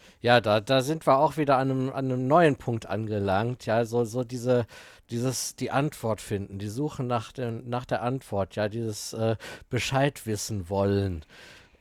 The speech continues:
Ähm, es gibt ja doch viele Leute, die, äh, sehr überzeugt von dem sind, woran sie glauben, halt auch auf der spirituellen Ebene, sei das jetzt irgendeine Religion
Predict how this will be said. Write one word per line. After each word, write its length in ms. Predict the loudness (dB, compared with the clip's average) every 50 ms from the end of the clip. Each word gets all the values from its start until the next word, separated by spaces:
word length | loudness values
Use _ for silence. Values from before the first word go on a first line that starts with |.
| _ -2
Ähm, 300 | 0 2 2 2 0 -4 -6
es 140 | -10 -8 -2
gibt 240 | -2 -2 -2 2
ja 120 | 4 4 4
doch 160 | 4 2 -2
viele 420 | -2 -8 -8 -4 -4 -2 0 2 2
Leute, 580 | 2 2 2 4 4 4 2 2 2 0 0 0
die, 380 | 0 -4 -6 -4 -2 0 -2
äh, 400 | -2 -2 -2 0 0 2 0 0 -2 -6 -14 -20 -20 _
sehr 320 | -6 -2 2 2 2 2
überzeugt 840 | 2 2 4 4 4 2 4 4 4 4 4 2 -2 _ -18 -20 -20 -20 -20 _ _ -20 -18
von 300 | -6 -4 -2 -2 -2 -2
dem 280 | 0 0 2 2 0
sind, 480 | 0 0 0 0 0 -2 -4 -8 -16 -16 -8
woran 360 | -8 -6 0 0 0 0 0
sie 140 | -4 -6 -8
glauben, 800 | -4 0 2 4 4 4 2 2 0 -2 -2 -2 -6 -6 -4
halt 180 | -2 -2 -2 -2
auch 140 | -4 -4 -4 -4
auf 140 | -6 -6
der 120 | -4 -6 -6
spirituellen 880 | -6 -6 -10 -8 -6 -6 -8 -6 -6 -6 -4 0 0 2 2 0 -2
Ebene, 320 | -4 -6 -6 -6 -6 -6 -6
sei 180 | -4 -4 -4 -2
das 200 | -4 -6 -6 -6
jetzt 260 | -10 -10 -10 -10 -6
irgendeine 560 | -6 -6 -6 -6 -6 -8 -6 -6 -6 -6 -6
Religion 720 | -6 -6 -6 -6 -8 -8 -4 0 2 4 4 4 4 2